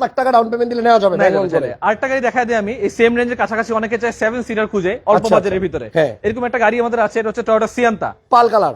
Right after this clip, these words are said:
Speaker 2: পাল কালারের গাড়ি একটা,
Speaker 1: আমি
Speaker 2: দুই হাজার
Speaker 1: একটা জিনিস দেখলাম কারিম ভাই, আপনাদের এখানে কালারগুলা খুব সুন্দর গাড়ি। এই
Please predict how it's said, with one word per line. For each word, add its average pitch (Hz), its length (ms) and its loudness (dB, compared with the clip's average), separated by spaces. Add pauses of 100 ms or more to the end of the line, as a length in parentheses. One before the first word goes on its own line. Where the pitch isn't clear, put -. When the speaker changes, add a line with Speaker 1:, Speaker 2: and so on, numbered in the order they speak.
(100)
Speaker 2:
পাল 202 160 0
কালারের 214 280 -4
গাড়ি 190 180 -4
একটা, 202 220 -6
Speaker 1:
আমি 285 100 -4
Speaker 2:
দুই 202 100 -2
হাজার 220 180 6
Speaker 1:
একটা 269 240 2
জিনিস 277 180 -2
দেখলাম 254 260 2
কারিম 240 220 0
ভাই, 220 100 4
আপনাদের 226 360 2
এখানে 220 200 0 (140)
কালারগুলা 233 560 2
খুব 202 200 -8
সুন্দর 165 300 -2
গাড়ি। 143 180 -4
এই 127 60 -10